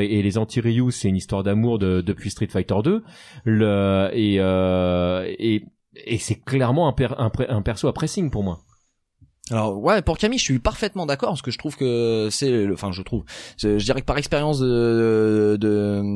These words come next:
Speaker 2: de match, euh, après match, et quand tu vois de la Camille, en règle générale, euh, le personnage c'est simple, soit il met le pressing, soit il a perdu. Euh, mais alors Makoto, je trouve que c'est, c'est, c'est encore différent.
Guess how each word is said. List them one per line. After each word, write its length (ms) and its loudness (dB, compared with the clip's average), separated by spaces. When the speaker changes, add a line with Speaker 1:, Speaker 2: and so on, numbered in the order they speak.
Speaker 2:
de 160 -2
match, 300 0
euh, 540 2
après 200 -2
match, 280 0
et 240 2
quand 140 -4
tu 100 -2
vois 120 0
de 60 -4
la 80 -2
Camille, 380 -4
en 100 0
règle 160 2
générale, 460 2
euh, 360 2
le 160 4
personnage 400 -2
c'est 80 -4
simple, 340 -2
soit 380 4
il 100 0
met 80 4
le 60 2
pressing, 480 -4
soit 220 2
il 60 0
a 60 -2
perdu. 320 -2
Euh, 760 4
mais 140 2
alors 140 0
Makoto, 340 0
je 60 -6
trouve 120 0
que 100 0
c'est, 800 4
c'est, 160 -4
c'est 140 2
encore 220 0
différent. 440 0